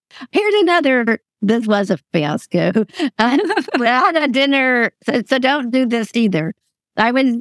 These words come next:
making pasta for the first time. I mean, making it by hand.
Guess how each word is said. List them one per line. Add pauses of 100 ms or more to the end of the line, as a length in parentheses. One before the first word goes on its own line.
making
pasta
for
the
first
time.
I
mean,
making
it
by
hand.